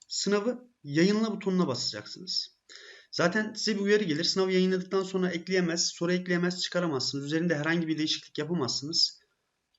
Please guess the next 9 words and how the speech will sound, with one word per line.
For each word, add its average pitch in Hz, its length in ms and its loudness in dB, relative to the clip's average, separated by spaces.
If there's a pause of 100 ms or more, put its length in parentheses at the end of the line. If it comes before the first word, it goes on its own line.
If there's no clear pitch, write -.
Nasıl 160 480 2
yapacağınızı 190 540 6
da 156 60 2
göstereceğim. 131 720 -4
Yapabilmeniz 190 600 0
için 202 360 -4 (340)
şimdi 113 240 -6
sınavımız 185 580 2
yayınlandı. 175 720 4